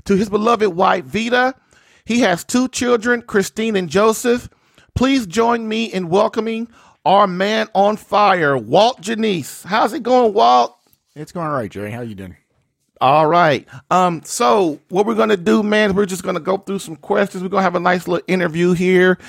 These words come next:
Speaker 1: and we are going to get into this. So the first thing I have for you is, tell me, how did you grow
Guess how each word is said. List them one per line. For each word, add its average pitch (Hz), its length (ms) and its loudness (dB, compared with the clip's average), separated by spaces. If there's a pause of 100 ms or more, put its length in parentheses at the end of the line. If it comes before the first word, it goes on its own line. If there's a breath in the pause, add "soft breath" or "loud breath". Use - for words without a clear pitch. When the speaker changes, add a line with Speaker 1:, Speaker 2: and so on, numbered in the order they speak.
(240 loud breath)
Speaker 1:
and 143 440 0
we 180 340 2
are 147 220 2
going 156 340 0
to 147 160 0
get 156 180 2
into 156 200 0
this. 110 420 -4 (260)
So 196 280 0
the 170 80 -2
first 208 340 0
thing 202 180 0
I 185 100 0
have 185 380 0
for - 160 -10
you 185 360 -6
is, 160 440 -4 (680 soft breath)
tell 247 280 2
me, 220 440 0 (560 loud breath)
how 226 460 0
did 180 260 -6
you 190 200 4
grow 165 280 2